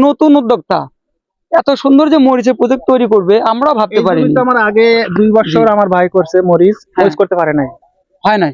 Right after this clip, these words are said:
Speaker 2: না, মরিচ হয় নাই বা ও করতে পারে নাই।
Speaker 1: হুম, হুম।
Speaker 2: এই যে পরামর্শটা আর যে স্প্রে গুলা,
Speaker 1: হুম, হুম, হুম।
Speaker 2: এগুলো আমাদের এদিকে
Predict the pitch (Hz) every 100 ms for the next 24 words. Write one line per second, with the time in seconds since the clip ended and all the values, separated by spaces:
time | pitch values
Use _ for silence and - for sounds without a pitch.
0 | - 170 170 202 202 185 190 202 247 277
1 | 202 185 180 190 190 - - 226 170 143
2 | 127 233 226 165 160 190 190 196 220 247
3 | 240 - 180 151 151 165 175 185 185 175
4 | - 208 - 247 208 170 123 220 190 160
5 | 143 139 _ 196 196 214 202 202 196 196
6 | 190 190